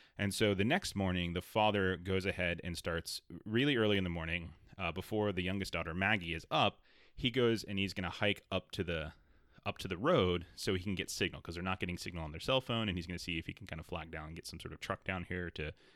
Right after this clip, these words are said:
maybe tow the, tow the truck away, et cetera. Now, strangely enough, um, it,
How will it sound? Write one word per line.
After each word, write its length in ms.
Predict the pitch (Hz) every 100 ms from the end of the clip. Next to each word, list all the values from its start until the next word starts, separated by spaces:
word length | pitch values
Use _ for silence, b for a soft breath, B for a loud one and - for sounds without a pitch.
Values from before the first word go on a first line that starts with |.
| B -
maybe 180 | 82 85
tow 160 | 90
the, 320 | 76 - 95
tow 160 | 92 92
the 80 | 80
truck 220 | 107 -
away, 180 | 92 87
et 100 | -
cetera. 360 | - - 60 - B B B B B
Now, 220 | 107 104
strangely 500 | 98 - 285 220 123
enough, 320 | 92 87 85 - -
um, 240 | 95 90 -
it, 220 | 110